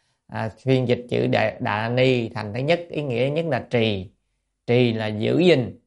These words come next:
Ví dụ như chúng ta nói gọi là trì chú. Trì chú hay là trì danh hiệu Phật là làm sao? Là chúng ta niệm chú mà đến nỗi nhớ trong tâm,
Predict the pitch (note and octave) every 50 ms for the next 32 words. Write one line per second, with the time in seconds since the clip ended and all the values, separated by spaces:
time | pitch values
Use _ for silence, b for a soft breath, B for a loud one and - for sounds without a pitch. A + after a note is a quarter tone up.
0 | _ _ _ _ _ - B2+ C#3 C#3+ B2+ A#2+ A#2 A#2+ B2 C3 C3 C3 C#3+ C#3 C#3
1 | B2+ A#2+ A#2+ C3 C#3+ B2 A2+ G#2+ G#2+ G#2+ - _ - C#3+ D3 C#3 C3+ A#2+ A2+ F#2+
2 | - D3 D3 D#3+ G3 A#3+ - - _ _ _ _ _ _ _ _ _ _ - B2+
3 | B2+ A#2+ B2 D3+ F3 G#3+ A3+ B3 A#3+ - - - C#3 C#3 C3+ B2+ A#2+ A2 G#2 -
4 | _ _ - C#3+ C#3+ C#3 C3+ B2+ A#2 G#2 F#2+ - - C#3+ D3+ D3+ D3+ C#3 C#3 B2+
5 | A2+ A2 A#2+ C3 C#3 D3 C3 - - - _ _ _ _ _ _ _ _ _ _
6 | _ _ - B2 C3 B2+ B2 B2+ A#2+ A2 D3 D3 D3 D3 C#3 C3+ - b b b
7 | b b b b - B2 C3+ C3+ B2 - E3+ F#3 E3+ D#3+ D3 D3 D3 D3 D3 D3
8 | D3 C#3 A#2 A2+ A2+ A#2+ B2+ C3 C#3 D3 D#3 D#3 D#3+ D#3 - - F3+ F#3+ G#3 A#3+
9 | C4 A#3 F#3+ C#3+ A#2+ A#2 B2+ D3 D#3+ D#3+ C#3+ D#3 E3+ E3+ E3+ F#3 A3+ C4+ D4 C#4
10 | C#4 F3+ D#3 - D#3+ D#3+ D3 C#3+ C#3